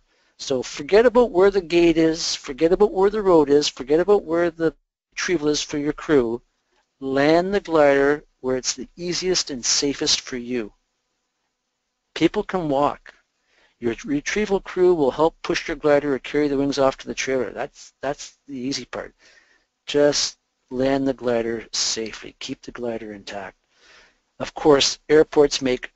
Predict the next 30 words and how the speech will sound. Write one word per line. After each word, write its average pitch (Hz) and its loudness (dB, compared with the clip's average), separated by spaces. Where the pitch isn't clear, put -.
great 143 0
landing 131 -2
out, 131 -6
uh, 123 0
fields, 170 -2
and 110 -12
just 123 -12
beware 113 -10
of 101 -12
any 101 -10
li-, 110 -12
uh, 104 -8
runway 110 -6
lights 104 -8
and 87 -20
cones. 95 -14
Avoid 160 4
fields. 156 2
Now, 151 2
you 139 4
want 156 4
to - -2
talk 170 2
about, - 0
uh, 127 2
fields 147 -2
not 147 2
to - -8
choose, 202 -4
or 269 -6